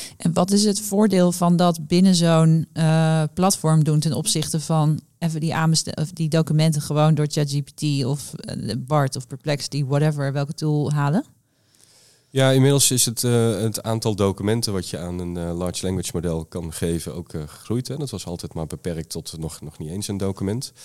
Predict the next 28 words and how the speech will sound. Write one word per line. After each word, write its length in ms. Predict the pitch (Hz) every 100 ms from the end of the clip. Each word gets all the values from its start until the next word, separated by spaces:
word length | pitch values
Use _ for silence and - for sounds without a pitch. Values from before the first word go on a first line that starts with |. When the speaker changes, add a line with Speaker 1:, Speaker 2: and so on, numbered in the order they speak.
| -
Speaker 1:
Hmm. 100 | 139 127 123 - _ _ -
Speaker 2:
Ehm, 640 | 107 107 107 107 107 104 - - _ _
wij, 300 | 104 117 120
wij 280 | 98 107 107 92 -
hebben 240 | 95 104
daar 140 | 110 101
wel 180 | 117
modellen 480 | 113 101 98 104 85
tussen 320 | - 107 98
zitten, 320 | 82 76 - -
eigen 320 | 90 82 85
modellen. 400 | 76 87 76 71
Dus 200 | 76 -
we, 220 | 82 71
je 120 | 80
stelt 280 | - 92 87
een 60 | 76
bepaalde 360 | 80 87 78
vraag, 420 | 73 82 104 110
wij 380 | - 82 82 80 -
interpreteren 580 | 90 82 - - 98 104
die 120 | 95
vraag, 360 | 90 90 92 90
wij 140 | 78
gaan 240 | - 78 76
kijken 400 | - 95 95 85
welke 460 | 78 85 82 80 76 - - _ _ _ _ 78 _ _ _ _ 98
o-, 80 | _